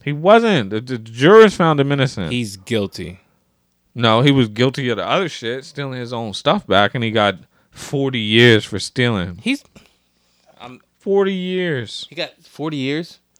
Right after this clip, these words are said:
Speaker 1: They gave him forty, a forty-year sentence.
Speaker 2: Buddy beat a murder charge.
Speaker 1: Double murder.
Speaker 2: Double murder. And
Speaker 1: Pre-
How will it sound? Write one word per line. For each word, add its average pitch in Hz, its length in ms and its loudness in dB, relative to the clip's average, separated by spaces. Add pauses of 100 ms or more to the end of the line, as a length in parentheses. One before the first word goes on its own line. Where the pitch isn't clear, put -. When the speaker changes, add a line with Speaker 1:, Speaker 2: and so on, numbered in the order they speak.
Speaker 1:
They 95 140 -8
gave 104 160 2
him 92 120 -6
forty, 101 360 0
a 92 80 -4
forty-year 101 540 0
sentence. 92 540 -10
Speaker 2:
Buddy 175 340 -4
beat 156 300 -6 (100)
a 120 80 -4
murder 113 480 -4
charge. 95 580 -6 (100)
Speaker 1:
Double 107 300 2
murder. 78 300 -6
Speaker 2:
Double 185 240 0
murder. 151 460 0 (400)
And 127 120 -4
Speaker 1:
Pre- 185 160 6